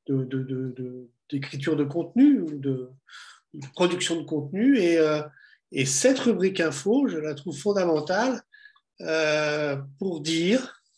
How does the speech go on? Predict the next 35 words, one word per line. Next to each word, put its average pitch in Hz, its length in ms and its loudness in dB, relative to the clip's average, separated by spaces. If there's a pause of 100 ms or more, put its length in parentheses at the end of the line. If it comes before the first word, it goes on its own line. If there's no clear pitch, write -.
(1000)
euh, 151 200 -2
qu'est-ce 226 260 2
qui - 160 -2
te - 40 -8
fait 214 140 2
lever 175 300 -2
le 175 80 -4
matin 151 460 -4 (880)
dans 151 120 -2
ton 165 140 0
métier ? 139 380 -2 (800)
Et - 140 -18
qu'est-ce 180 240 -2
qui 180 120 -4
te - 60 -10
fait 165 180 4
lever 147 280 0
le 139 120 -10 (100)
matin 139 360 -6
dans 135 160 -4
ton 135 140 -4
métier 196 440 2
et 139 60 0
qui 143 180 -8
va 151 180 4
évidemment 160 560 2
apporter 151 400 -2
quelque 147 300 -2
chose 180 240 -2
à 147 40 2
celui 160 260 -2
qui - 100 -4
va 170 100 4
le 175 80 4
lire ? 143 220 0